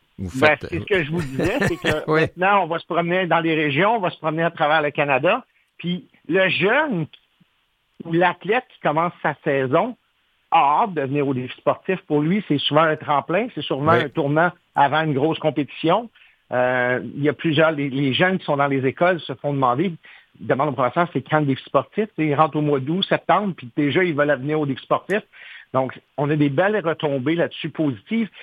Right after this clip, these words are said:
Speaker 2: Les parents, les entraîneurs nous le témoignent régulièrement et on a des études qui le prouvent aussi. Donc, c'est ce qui est intéressant. Donc, c'est pas juste un événement dix jours par année, c'est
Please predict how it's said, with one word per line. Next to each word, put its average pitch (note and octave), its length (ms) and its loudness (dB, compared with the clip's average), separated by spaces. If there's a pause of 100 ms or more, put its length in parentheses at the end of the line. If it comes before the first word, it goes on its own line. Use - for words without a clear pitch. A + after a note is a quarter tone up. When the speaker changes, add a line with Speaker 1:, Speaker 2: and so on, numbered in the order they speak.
(480)
Speaker 2:
Les D3 160 -2
parents, E3 580 2
les B2+ 200 -8
entraîneurs D#3+ 680 2
nous C3+ 220 -4
le B2+ 80 -8 (120)
témoignent C#3 540 0
régulièrement C3 800 0 (440)
et B2 140 -2
on B2 60 0
a A#2+ 120 0
des B2 220 0
études D3 380 -2
qui - 100 -10
le C3 80 -4
prouvent C#3+ 400 -2
aussi. E3+ 240 -6
Donc, C#3 260 0
c'est C#3+ 120 -2
ce - 60 -18
qui D3 100 -2
est C#3 80 -2
intéressant. C#3 560 0
Donc, C3 240 -2
c'est B2+ 120 -4
pas D3 180 2
juste D#3 260 -2 (440)
un D#3 220 0
événement C#3 460 0
dix A#2 160 -4
jours B2+ 160 0
par A#2 180 -2
année, A#2 260 -2 (100)
c'est C3+ 180 -2